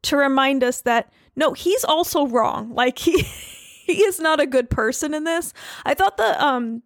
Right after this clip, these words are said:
the scene with the, oh, what was that one called? Let me look at it. Oh, God, what was it?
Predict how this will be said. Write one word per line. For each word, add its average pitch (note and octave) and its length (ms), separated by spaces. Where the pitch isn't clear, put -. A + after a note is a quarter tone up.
the C#4 100
scene C4 500
with A#3+ 300
the, A3+ 560
oh, A#3 220
what A#3+ 120
was A#3+ 160
that B3+ 220
one C4+ 180
called? C4+ 560
Let A3 80
me G#3 140
look G#3 200
at G3+ 140
it. G#3 340
Oh, A3 640
God, G3 380
what F#3+ 140
was G#3 240
it? F#3+ 300